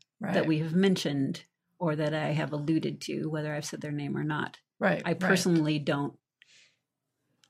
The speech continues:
Speaker 2: wanna, I don't
Speaker 1: There's,
Speaker 2: wanna. <laughs>
Speaker 1: yeah, and that's, that's part of where it becomes really challenging too, is that,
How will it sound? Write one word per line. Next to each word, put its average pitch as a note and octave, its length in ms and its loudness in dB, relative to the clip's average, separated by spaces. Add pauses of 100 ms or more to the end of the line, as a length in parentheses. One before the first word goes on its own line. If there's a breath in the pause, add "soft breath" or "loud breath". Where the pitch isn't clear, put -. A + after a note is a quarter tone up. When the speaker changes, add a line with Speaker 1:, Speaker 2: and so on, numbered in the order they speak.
(340)
Speaker 2:
wanna, D#3+ 360 4 (340 loud breath)
I F3 40 -2
don't G3+ 360 4
Speaker 1:
There's, A3 160 10
Speaker 2:
wanna. G#3 420 6
<laughs> - 80 -6
Speaker 1:
yeah, B3 440 8
and A3+ 160 6
that's, A#3 240 8
that's A#3 260 8
part A3+ 260 8
of G#3 140 4
where G3 320 8
it F3+ 180 4
becomes G3 300 4
really F#3+ 200 2
challenging F#3 460 4
too, A#3 280 2
is F3+ 260 0
that, F#3+ 300 2